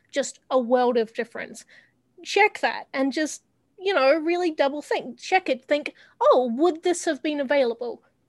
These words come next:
And a lot of time it's a quick Google search can give you, "When did this product come out?" Or, "How much was this?" Or, "There's great, you know, inflation calculators," that sort of thing.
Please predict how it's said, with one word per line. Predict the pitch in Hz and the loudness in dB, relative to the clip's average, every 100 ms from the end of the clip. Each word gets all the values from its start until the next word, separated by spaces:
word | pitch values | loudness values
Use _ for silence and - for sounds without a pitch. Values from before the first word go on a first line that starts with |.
| _ _ | _ _
And | 320 311 311 | 0 0 0
a | 302 | 2
lot | 311 381 | 4 4
of | 392 | 2
time | 381 349 | -2 -2
it's | 320 - - | -2 -6 -10
a | 233 | -6
quick | - 339 - | -4 -4 -2
Google | 269 240 240 | -6 -4 -8
search | - - - - - | -10 -14 -16 -20 -10
can | 269 | -6
give | 277 277 262 | -2 -2 -2
you, | 262 262 247 - - - | -2 -2 -6 -16 -20 -4
"When | 254 302 | 4 4
did | 311 269 | 4 0
this | 269 | 0
product | - 269 233 - - | -2 -6 -6 -8 -16
come | 220 196 | -16 -14
out?" | - - - | -16 -18 -2
Or, | 269 247 240 240 240 - - | 2 4 2 0 -4 -12 -6
"How | 285 294 | 2 4
much | 285 285 - | 4 0 -2
was | 254 240 | -4 -2
this?" | 247 233 - - - - | -2 -2 -6 -10 -10 -2
Or, | 262 240 240 240 | 2 2 0 2
"There's | 269 277 | 2 2
great, | - 269 262 - - | 0 0 0 -6 -12
you | 254 | -8
know, | 226 | -6
inflation | - 294 - 370 370 349 302 | -6 -6 0 4 4 2 0
calculators," | 262 233 233 - - 240 | -2 -4 -6 -10 -10 -10
that | - | -12
sort | - | -10
of | |
thing. | 254 | -10